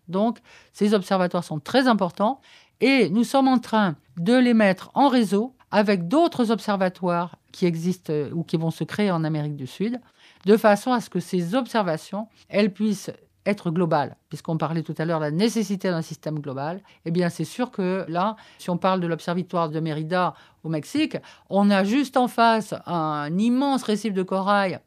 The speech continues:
le deuxième plus grand du monde, qui traverse quatre pays d'Amérique latine. Il est évident qu'on ne peut pas avoir que l'observation du Mexique, on veut aussi avoir les, les autres pays.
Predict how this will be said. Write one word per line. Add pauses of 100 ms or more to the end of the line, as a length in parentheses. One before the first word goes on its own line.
(160)
le
deuxième
plus
grand
du
monde, (340)
qui
traverse
quatre
pays
d'Amérique
latine. (480)
Il
est
évident
qu'on
ne
peut
pas
avoir
que
l'observation
du
Mexique,
on
veut
aussi
avoir
les,
les
autres
pays.